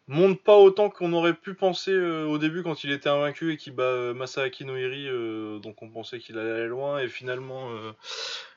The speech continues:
il a une tendance à boxer un peu tout le monde n'importe où, à n'importe quel poids, euh, qui fait qu'il a récupéré pas mal de défaites. Je crois qu'il a une dou-, il en a une douzaine maintenant.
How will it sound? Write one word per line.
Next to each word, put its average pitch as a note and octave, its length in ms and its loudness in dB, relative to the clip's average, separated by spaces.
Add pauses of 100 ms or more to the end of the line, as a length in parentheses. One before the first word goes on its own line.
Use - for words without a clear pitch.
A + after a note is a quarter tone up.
il B2+ 140 0
a C3 60 8
une C3 120 2
tendance C#3 360 0
à C3+ 80 2
boxer C3+ 300 -4
un C#3 60 2
peu D3 140 -4
tout D#3 140 -6
le D3+ 60 -2
monde D#3 200 2
n'importe C#3+ 440 2
où, D#3 140 0
à C#3+ 40 6
n'importe C#3 340 -6
quel C#3 160 -2
poids, D3 260 0
euh, C3 440 0
qui B2 160 -16
fait C3 160 -8
qu'il C3 160 -2
a B2 40 4
récupéré B2 400 -2
pas C3 180 2
mal B2+ 140 0
de B2+ 80 -4
défaites. B2 320 -6
Je - 60 -10
crois A#2+ 140 -10
qu'il A#2 120 -10
a A#2 40 -4
une A#2 160 -8
dou-, A#2+ 80 -10
il A#2 120 -6
en A#2 80 -2
a A#2 60 -2
une A#2 140 -10
douzaine B2+ 320 -4
maintenant. C#3 360 -10